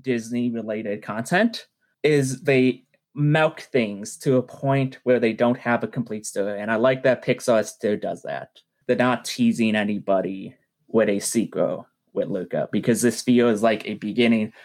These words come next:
to end story of a boy's exploration of the world and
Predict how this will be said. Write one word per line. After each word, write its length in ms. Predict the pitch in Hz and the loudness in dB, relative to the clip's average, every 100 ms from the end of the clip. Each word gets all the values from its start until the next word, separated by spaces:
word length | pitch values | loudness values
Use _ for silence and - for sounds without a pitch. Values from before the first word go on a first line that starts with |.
| - _ | -20 _
to 180 | - 113 | -2 0
end 200 | 113 104 98 | 2 0 -2
story 640 | - 98 76 62 - - _ _ | 0 0 2 -2 -6 -12 _ _
of 400 | 107 101 98 104 - _ - | 2 2 2 -2 -14 _ -2
a 80 | 135 | 0
boy's 580 | 131 139 131 127 110 - | 4 4 4 4 0 -2
exploration 1040 | 123 - - 113 110 107 - 95 95 104 - - | -6 -6 -8 -4 -2 -4 -8 -14 -14 -16 -14 -4
of 420 | 107 104 104 107 - | 0 2 2 -4 -4
the 100 | 131 | 0
world 460 | 135 160 107 69 - _ - | 4 6 4 2 -4 _ -2
and 380 | 110 110 110 | 0 2 0